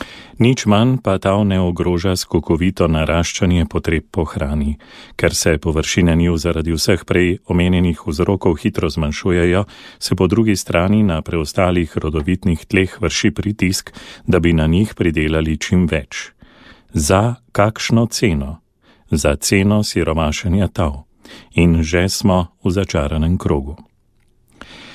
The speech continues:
Že pred leti, ko sem se pogovarjal z znanim pedologom, doktorjem Borutom Vrščajem, je ta tla poimenoval kot kožo naše zemlje, kot plast, v kateri se srečuje živi in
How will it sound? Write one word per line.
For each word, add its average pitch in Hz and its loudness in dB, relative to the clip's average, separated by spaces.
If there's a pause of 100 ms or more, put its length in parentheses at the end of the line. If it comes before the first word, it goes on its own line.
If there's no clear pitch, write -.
(340)
Že 101 4
pred 104 4
leti, 110 2
ko - -2
sem 82 -2
se 87 -4
pogovarjal 87 2
z 92 -2
znanim 92 2
pedologom, 92 2
doktorjem 85 -2
Borutom 85 0
Vrščajem, 90 0
je 98 0
ta 92 -2
tla 85 0
poimenoval 85 0
kot - -4
kožo 101 0
naše 80 -2
zemlje, 76 0
kot - -4
plast, 101 2
v 87 -2
kateri 80 -2
se 82 0 (320)
srečuje 87 0
živi 104 0
in 113 2